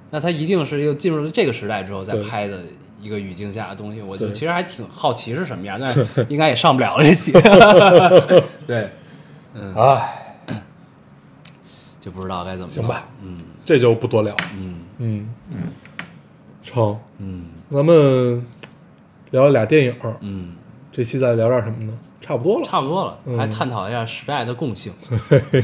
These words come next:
Speaker 2: 嗯。是。
Speaker 1: 嗯。
Speaker 2: 但是还，对，就是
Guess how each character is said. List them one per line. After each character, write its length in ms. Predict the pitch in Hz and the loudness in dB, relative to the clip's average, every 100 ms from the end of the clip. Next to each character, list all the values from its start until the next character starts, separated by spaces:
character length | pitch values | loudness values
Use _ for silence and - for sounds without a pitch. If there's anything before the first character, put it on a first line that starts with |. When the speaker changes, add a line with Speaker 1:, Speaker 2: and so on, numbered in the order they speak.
| - | 0
Speaker 2:
嗯。 120 | 139 - - _ - _ - _ - - | -6 -6 -16 _ -20 _ -20 _ -20 -20
是。 280 | - - 87 - - _ _ _ | -20 -18 -20 -20 -20 _ _ _
Speaker 1:
嗯。 320 | 117 104 98 127 | -6 -6 -8 -10
Speaker 2:
但 120 | 135 | -10
是 100 | 113 | -8
还， 120 | 117 | -10
对， 320 | 117 104 87 | -12 -12 -12
就 180 | 87 143 | -14 -18
是 300 | 113 101 | -16 -18